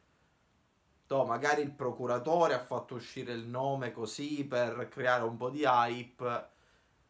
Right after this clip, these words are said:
però non ci ho creduto fin dall'inizio, ecco. Però qualcuno diceva: "Ma se cercano Pavoletti, se parlano con la gente di Pavoletti, vuol dire che stanno cercando una punta,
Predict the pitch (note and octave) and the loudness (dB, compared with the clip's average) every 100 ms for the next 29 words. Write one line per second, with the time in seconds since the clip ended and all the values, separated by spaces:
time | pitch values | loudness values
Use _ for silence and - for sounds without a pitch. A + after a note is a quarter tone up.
0 | _ _ _ _ _ - E3 D#3+ D#3+ D#3 | _ _ _ _ _ 4 6 8 8 6
1 | D#3 - _ _ _ _ _ _ D3+ D3+ | 4 -4 _ _ _ _ _ _ -4 2
2 | E3 D3+ - D3+ C#3+ B2+ B2 E3 C#3+ G#2+ | 2 2 2 2 2 0 2 2 2 -2
3 | G2+ A#2+ B2 A#2 A2 A#2+ C#3+ A#2 - - | -4 -4 -2 0 0 -2 -2 -4 -8 -10
4 | A2 - - D3+ A#2+ - - - _ A3+ | -10 -8 4 4 4 -2 -18 -20 _ 2
5 | A3+ F3+ F3 - - _ _ D#3+ D3+ - | 4 6 6 4 -2 _ _ 0 0 0
6 | E3 C#3+ C3+ C3 A2+ G#2 A#2 B2 - A#2 | -2 -2 -4 -4 -4 -4 -4 -6 -8 -10
7 | - D3+ C#3+ C#3+ C3 B2+ C#3 E3+ C3+ D#3 | 0 0 0 -2 0 2 2 4 4 2
8 | D3 - B2 A2+ - A#2+ - D3 D3 C3+ | -2 -6 -6 -4 -4 -8 2 2 4 0
9 | A#2+ A#2 C3 C3 C3+ C#3 C3+ A2+ G#2+ G#2 | -4 -4 -4 -4 -4 -2 -2 -4 -10 -12
10 | A#2+ B2 A#2+ C3 D#3+ B2+ A2 - - C3 | -10 -6 0 2 2 0 -2 -8 -12 -10
11 | C3 - _ _ - A#2+ B2+ D3 C3 A#2 | -12 -16 _ _ -6 -4 0 0 0 -2
12 | B2 A#2+ - _ _ _ _ _ - - | -2 -2 -4 _ _ _ _ _ -14 -6
13 | G#2+ G#2+ B2+ - - G#2 B2+ A#2 G2+ C#3+ | -6 -4 -6 -4 -4 -4 -2 -4 -4 -2
14 | D3+ A#2 G#2+ G#2+ F#2+ | -2 -4 -4 -2 -4